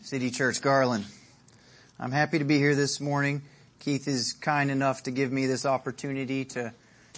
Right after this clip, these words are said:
to land after a twenty-one hour journey and to preach a couple days later. So it's a, it's a, it's always by God's strength. It's always by God's grace. And He just gives you those opportunities to, to learn that lesson over and over again.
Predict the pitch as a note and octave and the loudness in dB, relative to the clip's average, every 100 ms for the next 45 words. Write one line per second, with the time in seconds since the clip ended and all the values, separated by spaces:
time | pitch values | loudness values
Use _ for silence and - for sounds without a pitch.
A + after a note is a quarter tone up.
0 | - _ - C#3 C#3 D#3 D#3+ F3+ D3+ C#3+ | -20 _ -4 0 2 4 4 4 2 2
1 | D3 D3 C3+ - E3+ D#3 D#3 D3+ D3+ C#3+ | 0 -2 -2 -2 -2 0 2 2 4 2
2 | C3+ D3+ D3+ F3 F#3+ A#2+ A2+ A#2+ - D#3 | 0 0 2 0 0 -2 -6 -10 -4 -4
3 | - - D#3 D3 C#3 C#3 C3 C3+ C3 D#3+ | -4 -6 -6 -4 -2 -2 -2 -2 -2 -2
4 | F3 - C3 A#2+ - - - - - - | -6 -8 -6 -8 -12 -20 -20 -20 -20 -18
5 | - C#3+ C3 C#3+ C3+ C#3+ - - - - | -6 -2 0 -2 -2 -2 -4 -10 -20 -20
6 | - - - C3+ F3 G3 D#3+ D3+ D3 C#3 | -20 -14 -4 2 4 4 2 4 4 4
7 | C#3+ A#2+ - - D#3+ F3 E3+ B2 D3+ D#3+ | 4 4 0 2 2 2 0 0 2 2
8 | C3+ C3+ B2+ B2 B2 A2+ A2 C3 C3+ C3 | 2 2 2 2 0 0 -2 0 2 0
9 | - B2+ A#2 C#3 C#3+ C3 D#3 C3+ C#3 C3 | -4 -6 -4 -4 -4 -4 -4 -2 -2 -2
10 | B2 B2+ B2+ A2+ D3+ D3+ B2 A#2+ A2+ - | 0 0 -2 -6 -4 -4 -4 -4 -6 -6
11 | B2+ A#2+ - - - _ _ - D#3 D3+ | -6 -6 -10 -20 -20 _ _ -4 2 4
12 | F3+ F#3+ D#3+ C#3+ C#3+ - D3 C#3+ - C#3+ | 6 4 4 2 2 -2 -2 -2 -2 -6
13 | C#3 D3+ C#3+ C3+ B2+ C3 C3+ A#2+ A2 A#2 | -4 -4 -4 -2 -4 -4 -4 -6 -6 -6
14 | A2+ | -6